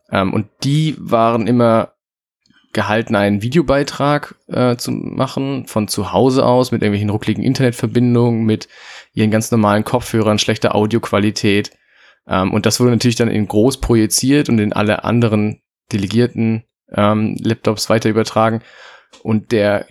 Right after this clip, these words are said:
die Gegenrede kam dann immer von irgendwelchen Politikerinnen und Politikern aus der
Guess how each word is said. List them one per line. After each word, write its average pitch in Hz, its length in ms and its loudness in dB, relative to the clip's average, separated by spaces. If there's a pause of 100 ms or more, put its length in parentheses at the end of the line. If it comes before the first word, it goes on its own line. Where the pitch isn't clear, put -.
die 107 120 -4
Gegenrede 147 640 2
kam 120 240 0
dann 110 200 2
immer 139 380 2
von 117 420 0
irgendwelchen 117 580 0
Politikerinnen 110 600 -2
und 107 100 -4
Politikern 110 440 -2
aus 95 160 -4
der 101 180 -2